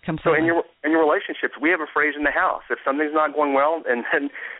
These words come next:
Speaker 1: we have a phrase, "You're not meeting me where I am. You might <laughs> wanna try a little harder." And we say that kind of jovially. But when you meet the person where they are, it literally just diffuses them instantaneously.
Speaker 2: And, and I use that phrase. I, I have not, um,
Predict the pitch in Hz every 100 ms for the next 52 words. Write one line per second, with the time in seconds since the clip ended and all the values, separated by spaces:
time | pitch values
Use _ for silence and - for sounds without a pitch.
0 | - 151 185 151 180 170 - 101 156 190
1 | 156 175 170 160 156 147 175 143 87 104
2 | 127 165 - 147 - 160 135 139 117 123
3 | 117 76 - - - 147 165 139 135 143
4 | 120 127 170 175 98 82 - - - -
5 | 135 131 123 113 165 - - 165 160 -
6 | 147 139 131 113 113 107 90 - 117 123
7 | 131 139 131 123 117 - 104 95 - -
8 | 135 147 120 - 90 87 - 110 - 113
9 | - 98 95 85 - - - - 202 220
10 | 220 233 247 254 240 156 - 147 131 135
11 | - 165 - 170 185 165 165 156 156 -
12 | 147 143 139 135 139